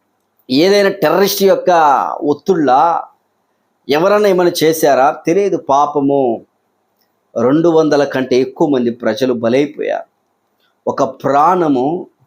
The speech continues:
విలువ ఎంతో చెప్పలేనిది. అలాంటిది అంతమంది చనిపోవడం తీరని లోటు భారతదేశానికి.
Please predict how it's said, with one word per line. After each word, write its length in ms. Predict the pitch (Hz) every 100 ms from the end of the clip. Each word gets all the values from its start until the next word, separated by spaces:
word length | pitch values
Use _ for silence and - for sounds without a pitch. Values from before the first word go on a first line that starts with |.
| 123
విలువ 520 | 123 143 123 120 147 - _ _ _ _ _ _ _ -
ఎంతో 480 | - 175 - - 196 165 127 - _ _ _ _ _ _ _ _ _ _ _ _ _ -
చెప్పలేనిది. 480 | 175 156 151 - - _ _ _ _ _ _ _ -
అలాంటిది 460 | 123 147 147 131
అంతమంది 680 | 135 160 160 147 135 165 170 147 175 - _ _ _ _ -
చనిపోవడం 520 | 135 139 139 127 123 135 - _ _ _ _
తీరని 420 | - 180 220 226 208
లోటు 200 | 180 156 135
భారతదేశానికి. 760 | 127 131 131 120 - - - _